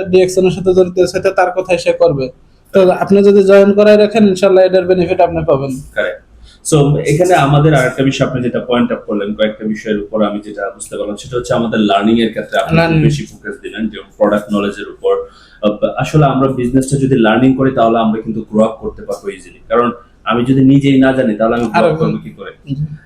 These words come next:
Speaker 2: এটা খুবই ইম্পর্টেন্ট। So, অসংখ্য ধন্যবাদ লিডার, এবং আমি বিশ্বাস করি আপনি খুব দ্রুত, আহ, ক্রাউন অ্যাম্বাসেডর হবেন ডিএক্সএন নিউ ওয়ার্ল্ড থেকে। শুধু আপনি না, আমরাও হব, কারণ আমি যেহেতু আপনার বিজনেস পার্টনার।
Speaker 1: ইনশাআল্লাহ।
Speaker 2: আহ, ইনশাআল্লাহ। এবং আমাদের ক্যামেরাম্যান আছেন, আমাদের, আহ, জাফর ভাই। So, আপকামিং আমাদের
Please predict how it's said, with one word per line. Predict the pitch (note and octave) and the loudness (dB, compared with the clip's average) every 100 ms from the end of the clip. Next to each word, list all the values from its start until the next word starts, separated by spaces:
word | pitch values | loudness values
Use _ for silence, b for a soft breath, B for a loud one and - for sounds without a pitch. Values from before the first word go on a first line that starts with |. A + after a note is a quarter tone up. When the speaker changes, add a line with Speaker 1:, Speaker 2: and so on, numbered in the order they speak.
| _ | _
Speaker 2:
এটা | A#2 C3 | -4 -2
খুবই | B2+ A2+ | 0 2
ইম্পর্টেন্ট। | G#2+ G#2+ - - b - | 2 -2 -8 -10 b -4
So, | C#3+ | -2
অসংখ্য | D3 D#3 D#3 | 2 2 4
ধন্যবাদ | D3 D3 D3 D3 | 4 4 2 2
লিডার, | C3 D3 | 2 2
এবং | B2 A#2+ | 2 0
আমি | C3 C3 | 0 0
বিশ্বাস | C3 C3 C3+ - | 0 -2 -4 -2
করি | B2 | -2
আপনি | A2 A#2+ A#2 | -2 -4 -6
খুব | A#2+ A#2 | -6 -6
দ্রুত, | A2+ A2+ C3 | -4 -2 0
আহ, | C3 - _ _ G2+ G#2 | 0 -2 _ _ -2 0
ক্রাউন | A2+ A#2 | 0 2
অ্যাম্বাসেডর | A#2 A#2 - B2 A#2+ | 2 0 0 0 0
হবেন | A#2+ B2 | 0 -2
ডিএক্সএন | A#2+ A2 A#2 | 0 0 0
নিউ | A2+ A2 | 0 2
ওয়ার্ল্ড | A2+ | 0
থেকে। | B2+ C#3 | 0 -2
শুধু | C#3+ C3 | 2 2
আপনি | B2+ C3 | 2 0
না, | C3+ | 0
আমরাও | C3 A#2 C3 | 0 2 2
হব, | C3 A#2 | 2 -2
কারণ | A#2+ A#2 A2 | -4 -2 0
আমি | A2+ A#2+ | 2 0
যেহেতু | B2+ B2+ | 0 0
আপনার | A#2+ B2 A2 | 0 -2 -2
বিজনেস | G#2+ A2+ - | -2 -4 -6
পার্টনার। | A#2+ - C#3+ D3+ | -8 -4 -2 2
Speaker 1:
ইনশাআল্লাহ। | F3 D3 D#3+ C#3 A2+ | 0 2 2 4 4
Speaker 2:
আহ, | G#2+ | 2
ইনশাআল্লাহ। | G#2+ - A2 A#2 D3+ B B - | 0 0 0 0 -2 B B -4
এবং | G#2 A2 | 0 2
আমাদের | A2+ A2 | 2 0
ক্যামেরাম্যান | A#2+ A#2 A#2 A#2 A2+ | 0 0 0 0 0
আছেন, | A2+ A#2+ A#2 | 0 -2 -2
আমাদের, | G2 G2+ G#2 G2+ G2 | -2 -4 -6 -4 -2
আহ, | - - | -2 -2
জাফর | A2 - A#2+ | -4 0 2
ভাই। | A#2+ E3 D#3 - | 2 0 -4 -4
So, | A2 | 0
আপকামিং | G#2 - - - B2 B2 A#2+ | 2 2 -4 -2 -2 -2 -2
আমাদের | G2+ G#2 A2 G#2 | -2 -2 0 -2